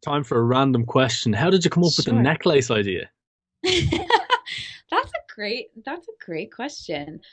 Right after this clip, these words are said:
Speaker 2: Uh, oh, wow. So the cover itself became just as intense of a process as, as the writing, oddly enough. Um, but the cover, I think I went through maybe six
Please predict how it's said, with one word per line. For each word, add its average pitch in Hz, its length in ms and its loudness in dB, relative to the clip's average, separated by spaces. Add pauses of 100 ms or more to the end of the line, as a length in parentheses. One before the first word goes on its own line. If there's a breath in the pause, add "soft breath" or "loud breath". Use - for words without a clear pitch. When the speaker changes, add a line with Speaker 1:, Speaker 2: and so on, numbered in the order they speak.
(260 soft breath)
Speaker 2:
Uh, 202 680 2
oh, 240 160 -6
wow. 202 260 2
So 185 140 -12
the 208 120 -6
cover 240 360 -6
itself 185 640 -4
became 170 680 -8 (420)
just 208 320 -2
as 214 160 -2
intense 185 400 -4
of 170 100 -6
a 170 80 -10
process 175 460 -6
as, 165 340 -10
as 156 180 -2
the 165 120 -4
writing, 160 640 2 (100)
oddly 160 400 2
enough. 160 460 -2 (480)
Um, 165 580 -4
but 190 380 2
the 202 100 0
cover, 196 420 6
I 180 60 0
think 196 180 -2
I 196 60 2
went 180 220 0
through 160 680 4
maybe 165 220 2
six - 640 -4